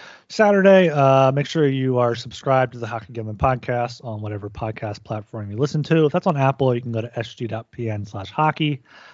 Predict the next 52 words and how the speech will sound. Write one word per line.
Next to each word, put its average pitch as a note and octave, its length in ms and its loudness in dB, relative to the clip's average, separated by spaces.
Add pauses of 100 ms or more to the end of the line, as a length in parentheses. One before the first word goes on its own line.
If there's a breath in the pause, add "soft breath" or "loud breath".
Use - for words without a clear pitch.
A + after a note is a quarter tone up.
(140)
Spotify E3+ 460 2
is C3 160 0
S C3+ 220 -4
G C3 100 -10
dot A2+ 220 -6
P A#2+ 180 -4
N A2 120 -4
slash G#2 200 -8
hockey A2+ 340 -2
S, C3 360 0
and, A2 200 -4
uh, A2 200 -2
leave A#3 160 -4
us - 80 -8
a B3+ 40 -6
five-star F3 440 4
rating B2+ 260 2
and B2 100 -4
review. A#2+ 460 -4 (500 soft breath)
Uh, B2 240 4
let C#3 140 4
us - 80 -8
know C#3 80 -2
what A#2+ 60 -4
you A2+ 60 -8
think, B2 340 -8
think D#3 240 0
there. C#3+ 520 4
If, - 520 -6 (500)
or F3 140 -2
you G3 80 -6
can G#3 80 -2
just F#3+ 160 -4
l-, F3+ 260 -10
message G3+ 320 -2
us A3+ 160 4
a D#3+ 60 6
review B2 320 4
like, B2 260 -6
uh, B2+ 200 -4
Bandwagoner A#2 840 2
did A#2 340 -2
i-, A#2+ 180 -10
in A#2+ 120 -6
the A#2 80 -4
Discord. C#3+ 500 2
You D3+ 80 -6
can C3+ 60 -4
get B2+ 100 -2
the B2+ 80 -8
Discord B2 420 -4
to B2 160 -2